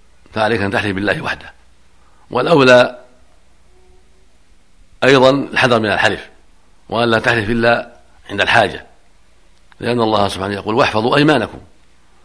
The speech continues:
فالمؤمن إنما يحلف عند الحاجة، عند الحاجة إلى تثبيت شيء أو نفي شيء أو التصديق أو التكذيب،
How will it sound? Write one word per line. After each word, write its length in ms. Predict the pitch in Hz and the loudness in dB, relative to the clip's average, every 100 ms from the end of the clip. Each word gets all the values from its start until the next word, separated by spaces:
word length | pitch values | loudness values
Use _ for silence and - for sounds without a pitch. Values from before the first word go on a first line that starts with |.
| - | -14
فالمؤمن 380 | 120 123 143 123 | -4 -2 -2 -2
إنما 220 | 117 117 | -2 0
يحلف 180 | 120 139 | 0 0
عند 140 | 139 | -2
الحاجة، 400 | 131 139 95 73 - - - - - - _ - | 0 0 -2 -12 -20 -20 -20 -20 -20 -20 _ -20
عند 120 | - | -10
الحاجة 400 | - 110 120 110 | -2 2 2 0
إلى 420 | 107 95 90 - - - - - - | -4 -4 -4 -6 -14 -20 -20 -20 -20
تثبيت 320 | 98 98 98 | -10 -8 -6
شيء 380 | 90 110 117 - - - - - | -4 -4 -4 -10 -20 -20 -20 -16
أو 100 | - | -8
نفي 240 | 110 101 98 | -6 -4 -4
شيء 320 | 113 120 120 - - _ - - - - - 370 370 - - - - - - - - | -2 -4 -6 -18 -20 _ -20 -20 -20 -20 -20 -20 -20 -20 -20 -20 -20 -20 -20 -10 -4
أو 160 | 110 | -4
التصديق 600 | 113 107 - 120 123 127 - - - _ 95 | -4 -8 -8 -6 -6 -8 -20 -20 -20 _ -10
أو 100 | 101 | -10
التكذيب، 600 | - 101 110 123 113 | -8 -8 -4 -4 -4